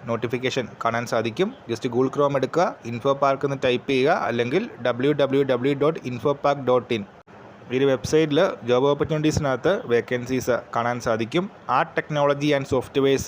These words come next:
ഈ ഒരു സ്ഥാപനത്തിലാണ് വേക്കൻസീസ് വന്നിരിക്കുന്നത്. സെയിൽസ് ഡിപ്പാർട്ട്മെൻറ്റിലാണ് അവസരം. So, ഈ ഒരു ബിസിനസ് ഡെവലപ്മെന്റ് ട്രെയിനി വേക്കൻസിക്ക് അപ്ലൈ ചെയ്യാനായിട്ട് ഇൻട്രസ്റ്റ് ഉള്ളവർ ഇൻഫോ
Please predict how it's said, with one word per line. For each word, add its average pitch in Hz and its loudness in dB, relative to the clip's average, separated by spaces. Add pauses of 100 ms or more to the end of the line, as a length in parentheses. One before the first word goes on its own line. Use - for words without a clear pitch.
(120)
ഈ 120 -6
ഒരു 123 -6
സ്ഥാപനത്തിലാണ് 123 0 (160)
വേക്കൻസീസ് 120 -2
വന്നിരിക്കുന്നത്. 117 0 (240)
സെയിൽസ് 139 -2
ഡിപ്പാർട്ട്മെൻറ്റിലാണ് 139 0
അവസരം. 127 0 (880)
So, 139 -4
ഈ 139 2
ഒരു 139 0
ബിസിനസ് 156 0
ഡെവലപ്മെന്റ് 151 2
ട്രെയിനി 147 2 (100)
വേക്കൻസിക്ക് 139 0 (280)
അപ്ലൈ 131 0 (160)
ചെയ്യാനായിട്ട് 127 0 (160)
ഇൻട്രസ്റ്റ് 117 -4
ഉള്ളവർ 127 4 (280)
ഇൻഫോ 123 0